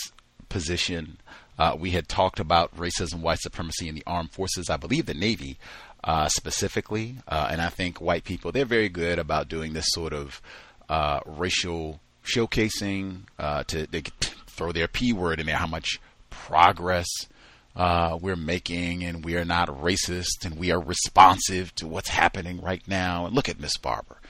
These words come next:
you know, or excuse me, Brigadier Commander Barber, you know, she's laying out her agenda for what she's gonna get. I can't pause for Lavina Johnson.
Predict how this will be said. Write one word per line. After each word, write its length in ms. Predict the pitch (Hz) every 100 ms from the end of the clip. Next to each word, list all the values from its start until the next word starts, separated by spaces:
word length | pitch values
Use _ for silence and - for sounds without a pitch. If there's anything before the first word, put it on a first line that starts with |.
| - 80
you 100 | 76
know, 80 |
or 140 | - -
excuse 320 | - - -
me, 60 | -
Brigadier 600 | 69 85 80 73 76 60 - - -
Commander 840 | - 71 98 127 117 90 65 - - - -
Barber, 420 | 95 64 - - - -
you 120 | 80
know, 160 | - -
she's 180 | - - - - -
laying 300 | 95 87 85
out 200 | 82 85
her 120 | 87
agenda 480 | 87 - 95 90 90
for 160 | 90
what 160 | 85 85
she's 220 | - 87
gonna 220 | - 82
get. 200 | 82 82 - - - -
I 60 | -
can't 320 | - 95 -
pause 440 | - 104 87 78 -
for 380 | - 64 60 - - _ _ -
Lavina 440 | 73 78 80 73 65
Johnson. 600 | 82 69 - 71 67